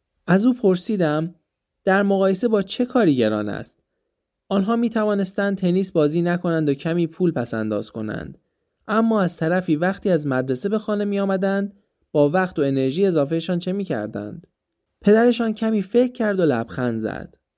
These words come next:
او در ذهنش این مسئله را به خاطر آورد که سرگرم بودن بچه‌ها به یک کار مثبت کمتر جایی برای گرایش آنها به کارهای منفی می‌گذارد. ما یا مثبت گراییم یا منفی گرا.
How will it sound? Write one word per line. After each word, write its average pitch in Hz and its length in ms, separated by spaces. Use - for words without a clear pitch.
او 233 140
در 220 220
ذهنش 226 480
این 233 160
مسئله 180 360
را 170 140
به 160 80
خاطر 143 360
آورد 160 300
که 147 100
سرگرم 131 600
بودن 135 300
بچه‌ها 175 440
به 165 100
یک 160 160
کار 160 280
مثبت 156 540
کمتر 147 440
جایی 170 280
برای 123 340
گرایش 120 360
آنها 123 400
به 185 120
کارهای 117 440
منفی 117 400
می‌گذارد. 98 720
ما 220 280
یا 175 180
مثبت 139 500
گراییم 208 760
یا 170 220
منفی 117 400
گرا. 107 380